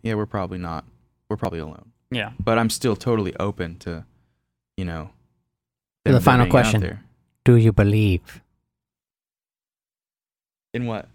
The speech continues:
Speaker 2: In what?
Speaker 3: I don't know. I think we already answered it.
Speaker 1: Are we gonna talk about, Brandon, did you have anything to bring up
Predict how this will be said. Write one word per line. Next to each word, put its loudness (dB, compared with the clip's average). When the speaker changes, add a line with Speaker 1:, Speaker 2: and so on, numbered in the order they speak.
Speaker 2:
In -6
what? -4
Speaker 3:
I 2
don't 0
know. -4
I -2
think 0
we 2
already 0
answered -6
it. -10
Speaker 1:
Are -2
we -4
gonna -2
talk -4
about, -2
Brandon, 0
did -6
you -4
have -2
anything -6
to -8
bring -8
up -10